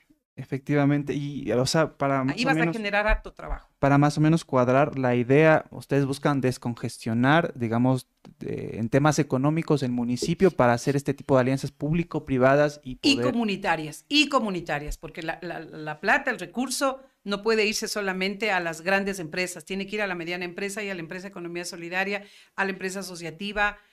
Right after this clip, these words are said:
Speaker 2: a la pequeña empresa, a los emprendimientos, tiene que ir a todo lado esa posibilidad de alianza, donde el municipio siempre será la mayoría, pero generará las condiciones para que esos emprendimientos puedan salir adelante.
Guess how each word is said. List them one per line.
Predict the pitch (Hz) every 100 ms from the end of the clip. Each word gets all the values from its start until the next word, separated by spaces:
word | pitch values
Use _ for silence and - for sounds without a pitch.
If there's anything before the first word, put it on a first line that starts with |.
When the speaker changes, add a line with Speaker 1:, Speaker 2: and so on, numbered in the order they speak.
| _ _ -
Speaker 2:
a | 190
la | 196
pequeña | 196 202 202
empresa, | 185 208 208 220 214
a | -
los | 190 185
emprendimientos, | 185 180 175 165 175 202 208 233 226 - _ _ _
tiene | 214 214
que | 220
ir | 226
a |
todo | 220 220 208
lado | 208 220 240 233
esa | 208 208 226 -
posibilidad | 226 226 240 214 196 208 240
de | 233
alianza, | 175 165 151 143 - _ _ _ -
donde | 202
el | 202
municipio | 202 196 240 240 214
siempre | - 180 165 165 196
será | 208 208 214
la | 214
mayoría, | 214 208 214 220 214
pero | 202 196 208
generará | 202 180 185 196
las | 226 220
condiciones | - 190 160 196 190
para | 196 170 160
que | 180 185 _ _
esos | 202 214
emprendimientos | 196 190 180 170 170 180 180
puedan | - 190 180 165
salir | 165 156
adelante. | 156 143 135 135 _